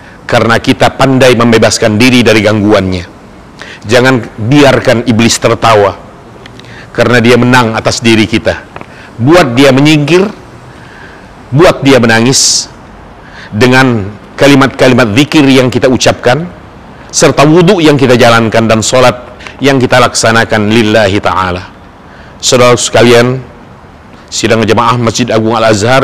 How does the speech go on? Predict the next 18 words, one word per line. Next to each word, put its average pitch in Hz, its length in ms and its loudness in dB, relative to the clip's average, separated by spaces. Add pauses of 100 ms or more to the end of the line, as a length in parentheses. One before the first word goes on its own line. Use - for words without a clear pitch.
yang 117 80 0
dimuliakan 110 560 0
Allah, 127 320 -2 (960)
mudah-mudahan 131 560 2
singkat 135 400 0 (1120)
uraian 135 480 2
kita 117 320 -2
pada 113 160 0
kesempatan 104 560 -2
ini 131 320 -2 (1200)
bisa 120 240 0
bermanfaat, 131 960 0
menggugah 135 640 2
kita 123 400 0
untuk 123 320 -2
bisa 117 640 -2 (1400)
menjalankan 143 640 2
kewajiban 123 480 2